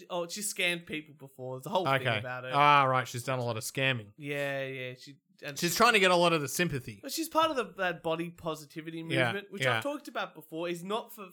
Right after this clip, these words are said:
Speaker 1: fat people. It's for people, like, in wheelchairs or
Speaker 2: Yeah.
Speaker 1: uh, missing half a face 'cause they got caught into a fire.
Speaker 2: Uh-huh.
Speaker 1: Like, yeah, you know what? You've got that dip in your chest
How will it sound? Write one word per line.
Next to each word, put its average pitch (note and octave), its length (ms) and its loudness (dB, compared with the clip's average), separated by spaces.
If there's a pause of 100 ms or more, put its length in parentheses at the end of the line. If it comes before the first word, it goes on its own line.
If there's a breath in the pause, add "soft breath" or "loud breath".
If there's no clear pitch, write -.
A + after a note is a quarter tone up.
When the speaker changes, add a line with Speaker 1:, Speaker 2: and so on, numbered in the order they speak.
Speaker 1:
fat E3 240 -4
people. F#3+ 460 -8 (360)
It's F#3+ 180 -4
for G3 60 -8
people, G#3 480 -6
like, F3+ 240 -4
in D3+ 160 -4
wheelchairs F3+ 720 -4 (200)
or B2+ 100 2
Speaker 2:
Yeah. B2 100 4
Speaker 1:
uh, E3 180 -2
missing F3+ 360 -8
half F3 260 -2
a E3 80 -8
face E3 380 -2
'cause F3+ 160 -6
they E3+ 80 -2
got D#3 260 -8
caught D#3+ 220 -6
into D3+ 220 -10
a C#3 40 -12
fire. D3+ 540 -2
Speaker 2:
Uh-huh. B2+ 200 0
Speaker 1:
Like, A3 160 2 (160)
yeah, G#3 280 -2 (120)
you F#3 120 -10
know G#3 120 -4
what? F#3+ 300 -2
You've F3+ 160 -10
got G3 220 -2 (160)
that F3+ 320 -4
dip G3+ 260 -8
in F#3 160 -10
your E3 140 -4
chest - 560 -8